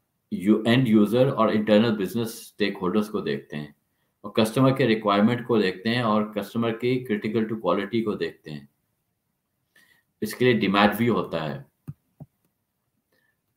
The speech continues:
अच्छा, Simplified एफ़एमईए, ये एक Simplified एफ़एमईए भी एक होता है चीज। उसमें manufacturing sales के हैं, simplified हो सकते हैं,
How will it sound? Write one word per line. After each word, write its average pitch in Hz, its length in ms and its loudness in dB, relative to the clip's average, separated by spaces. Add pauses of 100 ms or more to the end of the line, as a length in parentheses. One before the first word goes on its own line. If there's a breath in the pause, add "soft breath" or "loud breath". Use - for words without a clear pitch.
अच्छा, - 240 -4
Simplified 123 760 0
एफ़एमईए, 110 720 2
ये 104 320 2
एक 98 160 -4
Simplified 104 540 -2
एफ़एमईए 104 420 0
भी 98 160 -4
एक 98 140 -6
होता 90 240 -6
है 90 120 -2
चीज। 85 440 -6 (1500)
उसमें 117 340 2
manufacturing 107 840 4
sales 98 360 -2
के 104 140 -2
हैं, 95 360 -2
simplified 90 540 -4
हो 85 80 -2
सकते 87 340 -6
हैं, 80 420 -8